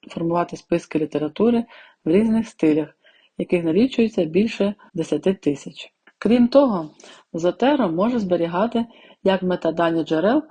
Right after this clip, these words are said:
так і самі файли, наприклад, P D F статті, що спрощує доступ до повних текстів джерел. А також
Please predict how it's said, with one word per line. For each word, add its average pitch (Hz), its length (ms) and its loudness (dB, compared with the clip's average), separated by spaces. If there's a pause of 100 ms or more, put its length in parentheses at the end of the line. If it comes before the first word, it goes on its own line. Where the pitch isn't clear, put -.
(200)
так 180 200 -2
і 185 40 -4
самі 202 260 -2
файли, 170 460 -2
наприклад, 165 640 -4
P 160 100 -2
D - 20 0
F 175 160 2
статті, 214 500 -2 (300)
що - 180 -6
спрощує 196 520 0
доступ 208 400 0
до 180 120 -2
повних 233 380 2
текстів - 380 -4
джерел. 160 420 -2 (500)
А 226 100 4
також 175 560 -2